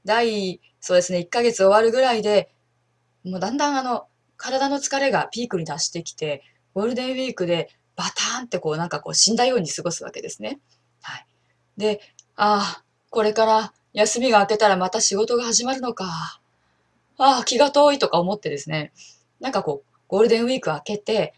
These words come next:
シフトが始まると、「あれ？来ない」みたいな人が出てくるわけです。はい。で、このぐらいの時期に、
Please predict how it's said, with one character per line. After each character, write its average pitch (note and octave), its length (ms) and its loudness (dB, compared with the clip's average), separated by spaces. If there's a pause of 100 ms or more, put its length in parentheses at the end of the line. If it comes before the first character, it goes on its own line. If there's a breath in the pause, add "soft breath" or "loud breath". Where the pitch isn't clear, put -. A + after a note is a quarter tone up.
(160)
シ - 220 0
フ - 100 -8
ト A#3+ 100 2
が A3 80 2
始 G3 280 -4
ま B3+ 120 -4
る C4 140 -4
と、 G3+ 240 -4 (160)
「あ - 80 0
れ？ G4 80 2 (180)
来 G4 160 0
な B3+ 180 2
い」 - 200 -6 (160)
み G#3+ 120 -4
た - 120 0
い D#3+ 60 -2
な D#3+ 60 -2
人 D#4+ 160 -4
が G#3 100 4
出 G3 80 -4
て F3+ 80 -4
く D#3 100 -2
る D3 80 -6
わ - 80 -10
け D#3+ 80 -14
で C3+ 100 -16
す。 - 200 -18 (380)
は - 180 -18
い。 - 60 -20 (140)
で、 A3 80 -6
こ B3+ 120 -4
の C4 100 -2
ぐ A#3+ 60 0
ら C#4+ 80 2
い C#4 60 0
の C4+ 100 -2
時 D4 160 0
期 C#4+ 160 -2
に、 B3 360 -4